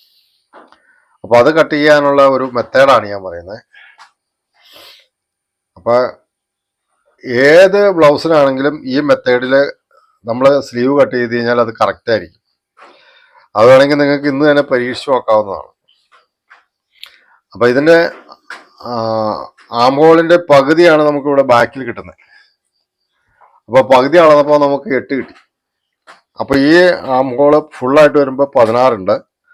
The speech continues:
ആ, ഏത് ആം ഹോൾ ആണെങ്കിലും അതിന്റെ പകുതി എത്രയാണോ അതിൽ നിന്ന് നമ്മൾ ഒന്നേകാൽ ഇഞ്ച് കുറയ്ക്കണം.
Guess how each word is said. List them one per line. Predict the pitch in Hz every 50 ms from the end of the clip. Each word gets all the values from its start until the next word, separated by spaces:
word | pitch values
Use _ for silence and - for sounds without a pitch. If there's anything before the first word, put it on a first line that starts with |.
| _ _ _ _ _ _ _ -
ആ, | 135 135
ഏത് | 135 131 120 120 127 139 160 175 175 190
ആം | 175 165 147 143
ഹോൾ | 151 156 160 160
ആണെങ്കിലും | 156 147 143 143 139
അതിന്റെ | 139 135 139 139 - -
പകുതി | 123 120 120 131 151 170 165
എത്രയാണോ | 139 - - 123 123 110 98 90 95 104 - - _ _ _ _ _ _ _ _ _ _ _ _ _ _ - - _ _ _ _ _ _ -
അതിൽ | 104 110 120 120 151 175 175 175
നിന്ന് | 175 175 165 170 170 165 165 165 - - _ - - - - _ _ _ _ _ _ _ _ _ _ _ _ _ 113
നമ്മൾ | 120 127 139 139 131
ഒന്നേകാൽ | 123 127 139 147 156 156 151 139 123
ഇഞ്ച് | 120 120 131
കുറയ്ക്കണം. | - - 110 104 92 - - 80